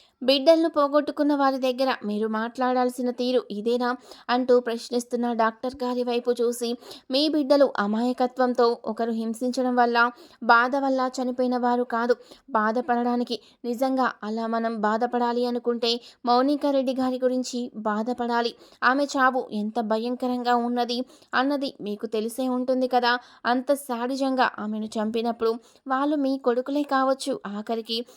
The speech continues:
నా కొడుకైనా కానీ నేను వదిలిపెట్టను, ఉరికంబం ఎక్కించేవాడిని. కానీ అంత అవకాశం ఇవ్వకుండా అక్షయ్ గారు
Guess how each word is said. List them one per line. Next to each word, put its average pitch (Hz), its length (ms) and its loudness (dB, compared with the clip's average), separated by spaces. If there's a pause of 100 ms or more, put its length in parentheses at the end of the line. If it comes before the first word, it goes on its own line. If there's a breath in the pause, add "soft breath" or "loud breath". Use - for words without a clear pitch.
(140 loud breath)
నా 226 220 2
కొడుకైనా 262 600 0
కానీ 240 380 0
నేను 202 260 -4
వదిలిపెట్టను, 233 640 -4 (340 loud breath)
ఉరికంబం 269 560 0 (120)
ఎక్కించేవాడిని. 254 840 -2 (280 loud breath)
కానీ 240 380 0
అంత 233 220 -2
అవకాశం 247 520 0
ఇవ్వకుండా 240 480 0 (380 loud breath)
అక్షయ్ 269 380 2
గారు 262 300 2